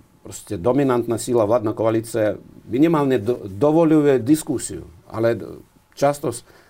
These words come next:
dochádza k tomu, že opozícia jednoducho nemá šancu ani vysloviť svoj názor, alebo, alebo proste dosiahnuť hlasovanie, kde bude určite prehlasovaná, ale tá vládna koalícia znemožňuje diskusiu. No a, a v tom je Peter Pellegrini, priam by som povedal, ponorený.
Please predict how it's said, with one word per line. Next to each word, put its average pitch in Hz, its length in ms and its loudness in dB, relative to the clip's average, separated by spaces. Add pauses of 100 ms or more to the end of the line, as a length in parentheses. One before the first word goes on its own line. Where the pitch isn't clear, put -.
(120)
dochádza 127 400 0
k - 80 -12
tomu, 139 240 2
že 135 160 0
opozícia 139 400 -2
jednoducho 131 240 -2
nemá 147 240 0
šancu 170 560 -6 (240)
ani 131 160 0
vysloviť 143 400 2
svoj 143 240 -4
názor, 156 320 -4
alebo, 120 480 0 (320)
alebo 131 400 0
proste 127 560 -2 (320)
dosiahnuť 139 560 0
hlasovanie, 131 640 2
kde 120 200 0 (200)
bude 160 240 4
určite 160 320 -2
prehlasovaná, 127 880 0
ale 123 320 2
tá 123 240 0
vládna 131 400 0
koalícia 135 420 -2
znemožňuje 131 540 -2
diskusiu. 110 420 -8
No 110 220 -6 (320)
a, - 160 -4
a - 160 -4
v - 100 -8
tom 151 220 2
je 156 80 6
Peter 156 240 -2
Pellegrini, 147 480 0
priam 143 320 -2
by - 20 -4
som 139 140 -4
povedal, 143 260 0
ponorený. 160 640 0